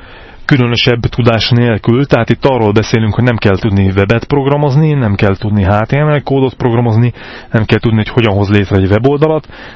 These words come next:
hanem számodra egy meglévő felület, ö,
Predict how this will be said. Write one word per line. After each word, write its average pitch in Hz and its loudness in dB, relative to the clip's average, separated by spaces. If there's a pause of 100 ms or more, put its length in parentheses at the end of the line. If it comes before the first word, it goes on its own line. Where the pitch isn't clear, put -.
hanem - 0
számodra 113 0
egy 110 0
meglévő 101 2
felület, 104 0 (840)
ö, 110 2